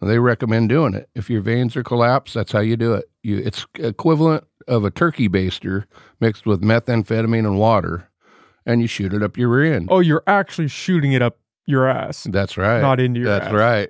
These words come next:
Speaker 1: Hey, that sound crazy or what? That's fact. That is
Speaker 2: I've
Speaker 1: fact.
Speaker 2: never heard of that.
Speaker 1: I could,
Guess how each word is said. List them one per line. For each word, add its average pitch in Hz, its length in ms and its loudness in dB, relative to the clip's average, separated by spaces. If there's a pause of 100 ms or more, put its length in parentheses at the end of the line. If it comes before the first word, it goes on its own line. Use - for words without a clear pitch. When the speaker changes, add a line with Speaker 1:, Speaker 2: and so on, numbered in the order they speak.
Speaker 1:
Hey, 107 100 -4
that 110 300 -2
sound 117 260 -2
crazy 131 420 0
or 127 80 0
what? 113 280 2
That's 117 180 -2
fact. 107 640 -2 (1040)
That 113 180 0
is - 140 -4
Speaker 2:
I've 170 160 4
Speaker 1:
fact. 143 100 0
Speaker 2:
never 139 220 0
heard 139 160 0
of 120 80 -4
that. 120 120 -2
Speaker 1:
I - 100 0
could, 95 280 -8